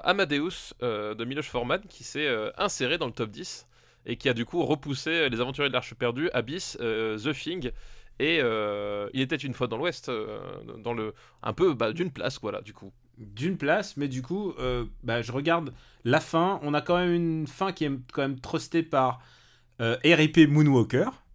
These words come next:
Speaker 1: Oui, oui, oui, oui,
Speaker 2: Qui
Speaker 1: oui,
Speaker 2: est juste
Speaker 1: Moonwalker.
Speaker 2: sous Cyborg, quand même.
Speaker 1: Qui a, qui a réussi à arriver sous Cyborg, et c-, et c'est pas mal parce que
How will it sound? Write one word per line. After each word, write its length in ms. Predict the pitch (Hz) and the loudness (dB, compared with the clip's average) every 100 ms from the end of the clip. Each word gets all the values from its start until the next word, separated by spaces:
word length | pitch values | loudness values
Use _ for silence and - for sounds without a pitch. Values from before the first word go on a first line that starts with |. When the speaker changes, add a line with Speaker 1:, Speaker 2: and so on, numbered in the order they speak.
| - - _ - - - - - | -20 -20 _ -20 -20 -20 -18 -4
Speaker 1:
Oui, 480 | 120 240 269 220 151 | 4 4 4 0 0
oui, 200 | 120 151 | 2 2
oui, 260 | 120 143 135 | 0 -2 -2
oui, 100 | 127 | 4
Speaker 2:
Qui 60 | 147 | 8
Speaker 1:
oui, 80 | |
Speaker 2:
est 20 | 139 | 8
juste 140 | 180 151 | 6 4
Speaker 1:
Moonwalker. 200 | 147 180 | 4 6
Speaker 2:
sous 80 | 165 | 4
Cyborg, 520 | 175 135 131 165 127 | 4 8 8 8 2
quand 100 | 117 | -2
même. 160 | 110 110 | -2 -2
Speaker 1:
Qui 160 | 147 175 | 4 6
a, 120 | 165 | 6
qui 180 | 170 170 | 6 6
a 60 | |
réussi 180 | 185 - | 6 6
à 40 | 214 | 6
arriver 200 | 185 196 | 6 2
sous 100 | 202 | -2
Cyborg, 380 | - 170 208 - | -2 0 0 0
et 80 | |
c-, 100 | - 170 | -4 -4
et 20 | |
c'est 140 | - | -2
pas 100 | 208 | 0
mal 160 | 214 262 | 2 2
parce 160 | 185 - | 0 -2
que 180 | 165 | -4